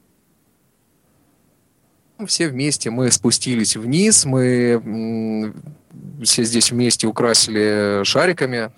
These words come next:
Вот, э, Евгений, э, в частности, вот приложил много усилий, может быть, он что-то скажет. А, как это было?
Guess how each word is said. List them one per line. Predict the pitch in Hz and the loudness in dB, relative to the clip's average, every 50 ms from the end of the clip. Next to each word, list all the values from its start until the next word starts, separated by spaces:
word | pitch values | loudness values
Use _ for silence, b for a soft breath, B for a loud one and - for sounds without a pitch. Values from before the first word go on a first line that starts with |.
| B B B B B B B | B B B B B B B
Вот, | - 120 117 110 - - - | -2 0 0 -2 -2 -4 -4
э, | 110 110 107 107 104 104 104 107 - | -2 -2 0 0 -2 -4 -6 -6 -8
Евгений, | - 113 113 110 107 117 131 147 151 147 147 139 127 120 120 117 - _ _ - | -8 -6 -6 -6 -4 0 0 2 2 2 0 -2 -2 -4 -6 -8 -12 _ _ -16
э, | 107 113 110 | -12 -12 -12
в | - | -8
частности, | - - 123 127 127 - 113 - - 117 | -2 -2 0 0 -2 -4 -8 -8 -6 -8
вот | 113 107 | -8 -6
приложил | - 117 113 117 113 113 113 120 110 107 104 98 - b b b b b b b - | -4 -2 0 0 0 0 0 -2 -2 -2 -2 -4 -8 b b b b b b b -10
много | - 113 113 117 110 113 | -6 -2 0 0 2 2
усилий, | 117 113 - - 156 170 165 131 | 2 2 2 2 0 0 0 0
может | 117 113 113 117 110 | 0 0 -2 -2 -4
быть, | 104 113 - | -6 -6 -4
он | 113 107 | -4 -4
что-то | - - 107 - 110 | -2 -4 -2 -2 -2
скажет. | - - - 131 147 143 147 127 - - b b b b b b b | -4 0 0 2 2 2 0 -4 -8 -8 b b b b b b b
А, | - 107 104 104 | -2 -2 0 -2
как | 101 - 143 135 127 143 | -2 -2 -2 -2 -2 -2
это | 123 - 120 | -4 -4 -6
было? | 117 120 120 113 107 104 98 | -6 -6 -6 -4 -4 -6 -6